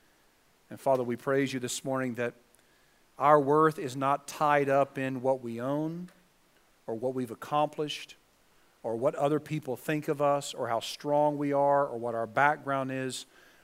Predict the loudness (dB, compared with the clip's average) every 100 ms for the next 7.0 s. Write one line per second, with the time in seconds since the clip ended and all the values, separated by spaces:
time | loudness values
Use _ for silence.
0 | -4 4 6 6 4 2 2 2 -2 -10
1 | -20 _ _ _ _ _ _ -4 -2 -2
2 | -6 -4 -2 -2 -6 -6 -4 -2 -2 -4
3 | -4 0 0 0 -4 -12 -14 -18 _ _
4 | _ _ _ _ _ _ _ _ _ _
5 | _ -12 -6 2 2 2 0 2 2 -2
6 | -6 -6 -6 -12 -10 -10 -10 -14 -18